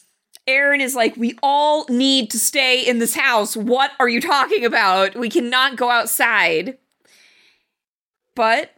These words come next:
the sister is like, "No, no,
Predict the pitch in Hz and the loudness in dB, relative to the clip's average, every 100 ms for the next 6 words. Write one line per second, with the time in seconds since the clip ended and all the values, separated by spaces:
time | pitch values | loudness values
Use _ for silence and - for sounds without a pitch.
0 | _ _ _ _ _ - 233 220 - 254 | _ _ _ _ _ -4 -2 0 0 0
1 | - 254 220 226 311 349 - 208 202 208 | -2 0 0 0 -4 -10 -4 -4 -2 0
2 | 202 196 208 247 392 - 254 254 330 466 | -2 0 0 0 0 -4 -2 0 0 -4